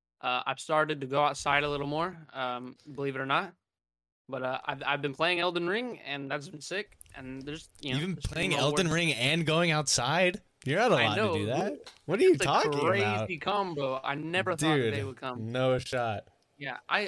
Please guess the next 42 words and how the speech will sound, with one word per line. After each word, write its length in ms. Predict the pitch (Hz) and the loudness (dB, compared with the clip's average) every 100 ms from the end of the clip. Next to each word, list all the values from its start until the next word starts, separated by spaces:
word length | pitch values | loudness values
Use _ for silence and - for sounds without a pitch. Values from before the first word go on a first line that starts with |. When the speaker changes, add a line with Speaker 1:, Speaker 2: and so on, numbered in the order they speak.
| 139 | 0
Speaker 1:
I 80 | |
already 220 | 185 190 160 | 2 2 2
have, 180 | 160 | 2
like, 200 | 147 135 143 | 2 -4 -4
eighty, 280 | 143 143 | -6 -6
probably 380 | 147 - 214 190 | -8 -8 -8 -10
ninety. 500 | 147 143 139 135 131 | -8 -6 -6 -8 -8
I 80 | 123 | -8
mean, 120 | 135 151 | -8 -6
it 120 | 143 | -6
was 140 | 135 | -6
eighty, 420 | 139 160 160 170 151 | -4 -4 -4 -6 -8
like, 180 | 135 - | -14 -14
a 40 | |
couple 200 | - 127 | -10 -10
days 220 | 123 135 120 | -8 -8 -8
ago, 260 | 127 123 | -12 -12
but, 120 | 123 123 | -10 -10
I 80 | |
mean, 180 | 123 120 101 | -8 -12 -10
that 120 | 123 | -10
was 120 | 120 | -10
a 20 | |
couple 220 | - 131 127 | -10 -10 -6
days 220 | 135 131 | -4 -4
ago. 200 | 123 120 | -6 -6
So 140 | 139 | -4
it's 80 | 143 | -2
probably, 220 | 233 175 | 2 2
like, 60 | 143 | 2
ninety 400 | 156 180 165 151 | 4 4 4 6
hours 280 | 170 151 139 | 8 6 2
at 140 | 135 | -4
this 120 | 131 | -8
point, 340 | - 143 127 - | -10 -8 -8 -8
and 100 | 135 | -4
I 120 | 135 | -4
haven't, 260 | 202 160 139 | -4 -8 -10
like, 180 | 139 - | -12 -12
put 160 | 165 | -10
that 140 | 156 151 | -8 -8
much 280 | 139 - | -10 -12